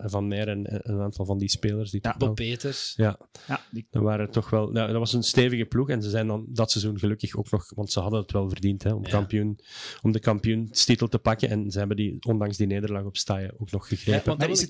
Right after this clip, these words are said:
Speaker 3: wil ik, zeg maar, Niels.
Speaker 2: Is het ook niet zo, ah, iets staat me dan van voor, eh,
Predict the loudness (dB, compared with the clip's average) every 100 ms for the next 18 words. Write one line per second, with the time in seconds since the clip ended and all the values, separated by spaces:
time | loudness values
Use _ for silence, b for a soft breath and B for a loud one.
0 | -4 -14 -12 -10 -8 -8 -2 0 2 -2
1 | -2 -2 -2 0 0 -2 -4 -12 _ _
2 | _ _ -8 -6 -6 -8 -10 -10 -4 0
3 | 2 2 0 0 0 -2 -2 -2 -2 -2
4 | -4 -8